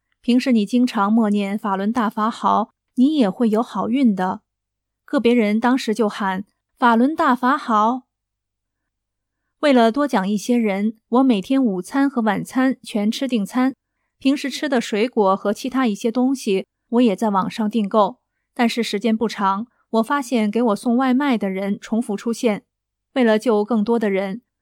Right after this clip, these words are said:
我就进行观察，发现他们是有组织的，每个餐店、每个时间段基本上都有固定的人派送。我就把周围方圆八公里范围内的十几家餐店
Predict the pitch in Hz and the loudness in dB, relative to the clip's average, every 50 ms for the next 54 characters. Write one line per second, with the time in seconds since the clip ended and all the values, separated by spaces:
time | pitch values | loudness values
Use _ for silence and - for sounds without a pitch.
0 | _ _ - - 226 220 220 254 226 226 220 220 269 247 220 - 208 208 226 247 | _ _ -4 0 0 2 2 2 4 4 2 2 2 0 0 0 -2 -4 -2 0
1 | 247 254 254 - 214 196 190 190 214 - _ _ _ _ _ - 277 277 285 247 | 0 0 -2 -2 -2 -2 -2 -2 -4 -8 _ _ _ _ _ -4 -4 -2 0 -2
2 | 226 - 277 285 285 269 220 208 214 220 - - 220 208 226 - - 175 175 - | -4 -2 -2 -2 0 2 2 2 0 0 0 -2 -2 -2 -2 -4 -4 -8 -6 -4
3 | - 240 233 196 190 196 - _ _ _ _ _ _ _ _ - 254 240 240 269 | -2 -2 2 2 2 2 0 _ _ _ _ _ _ _ _ 0 2 2 2 2
4 | 269 - - 311 302 311 285 302 262 214 202 - _ _ - 233 220 202 220 - | -2 -4 -4 -6 -6 -4 -2 0 0 0 -2 -4 _ _ -2 -2 0 0 0 -2
5 | - - 208 214 262 269 277 277 254 208 196 - - - - - 302 247 233 208 | -2 -4 -2 -2 -2 -2 -2 0 0 -2 -2 -4 -10 -16 -10 -8 -6 -2 -2 -2
6 | 196 - 247 214 208 208 233 240 247 233 190 185 185 _ - 262 247 285 311 285 | -2 -2 -2 0 0 0 0 0 2 2 0 0 -2 _ -6 -6 -4 -4 -2 -2
7 | 226 202 196 190 185 196 - - 208 202 - - 226 208 202 - _ _ _ _ | 0 0 0 0 -2 -2 -4 -4 -6 -4 -2 -2 -2 -2 -4 -6 _ _ _ _
8 | _ _ _ _ _ - 220 220 254 254 220 220 196 190 196 - 247 247 247 247 | _ _ _ _ _ 0 0 2 2 0 0 2 0 0 0 0 -2 0 2 2
9 | 233 202 190 196 208 233 220 - 269 254 262 269 226 196 190 202 220 226 262 262 | 2 2 0 0 0 -2 -2 0 -2 0 0 2 0 0 0 -2 -2 -2 -2 -4
10 | 262 262 262 269 262 214 190 214 - 247 220 202 196 196 202 233 226 208 190 190 | -2 -2 -2 -2 0 0 -2 -2 -2 -2 -2 -2 0 0 0 2 2 0 0 0
11 | 196 196 190 247 _ _ _ _ _ _ - - - 262 262 - 220 190 - 233 | 0 0 0 -2 _ _ _ _ _ _ -12 -4 -4 -4 -2 -2 -6 -4 -2 -2
12 | 233 233 233 - 285 277 285 285 269 240 196 220 | -2 -2 -2 -4 -4 -4 -2 -2 -2 -2 -2 -2